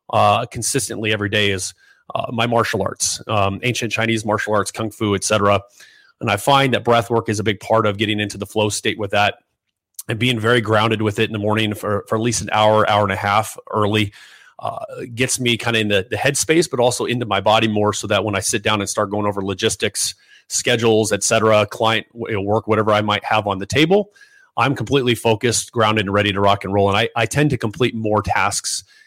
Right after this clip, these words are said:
in a very efficient, more, I would say, um, peaceful place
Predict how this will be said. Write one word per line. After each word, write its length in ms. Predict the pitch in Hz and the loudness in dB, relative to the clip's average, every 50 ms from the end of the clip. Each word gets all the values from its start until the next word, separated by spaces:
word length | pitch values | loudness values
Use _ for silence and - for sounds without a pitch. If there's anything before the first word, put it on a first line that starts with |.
| _ - | _ -8
in 80 | - 110 | -6 -6
a 40 | |
very 300 | 95 101 110 117 113 110 | -4 0 2 4 4 4
efficient, 560 | 110 104 - - 113 - - 113 104 - - 107 | 2 0 -2 -4 -2 -2 -2 -4 -4 -6 -8 -10
more, 400 | 101 104 101 104 104 101 101 98 - _ _ _ _ _ _ _ _ _ _ _ _ _ - | -8 -6 -2 2 2 2 2 0 -2 _ _ _ _ _ _ _ _ _ _ _ _ _ -4
I 80 | - 110 | -2 0
would 160 | 107 110 - | 0 0 0
say, 280 | - - 113 107 107 98 95 | 2 2 2 2 2 0 -2
um, 540 | 113 127 107 104 101 98 98 95 92 92 - _ _ _ _ _ _ - - - | 0 2 4 4 6 4 4 2 -2 -6 -12 _ _ _ _ _ _ -20 -16 -6
peaceful 380 | - - 151 - - - 117 101 | 0 2 2 2 2 0 -2 -2
place 500 | - - 123 117 156 180 - - - | 0 2 2 4 4 2 0 -2 -6